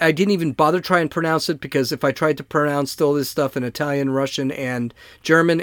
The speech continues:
it would not work out, so there's no point. But that's what they were called. You can type, you can type it in and take a look at what these people look like. These secret and pers-, these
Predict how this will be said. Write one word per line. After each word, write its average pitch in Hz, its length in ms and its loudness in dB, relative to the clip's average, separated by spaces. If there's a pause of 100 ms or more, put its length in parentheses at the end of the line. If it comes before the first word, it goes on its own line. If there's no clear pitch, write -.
it 147 180 2
would 127 220 0
not 143 260 4
work 147 220 0
out, 135 220 0
so - 100 -4
there's 120 180 -4
no 135 160 2
point. 113 320 -6 (260)
But 139 120 0
that's 151 200 2
what 170 120 0
they 151 100 2
were 131 80 0
called. 131 240 0
You 123 80 -4
can 127 140 -4
type, 143 320 -2
you 147 100 -10
can 135 140 -2
type 135 240 -4
it 135 80 -4
in 101 160 -10 (500)
and 123 300 -2
take 139 160 0
a 147 60 4
look 143 200 2
at 127 120 -2
what 127 200 -2
these 131 160 -6
people 123 320 -4
look 208 220 2
like. 110 320 -6 (920)
These 233 260 6
secret 269 520 2 (160)
and 151 260 -2
pers-, 208 400 4 (120)
these 208 520 0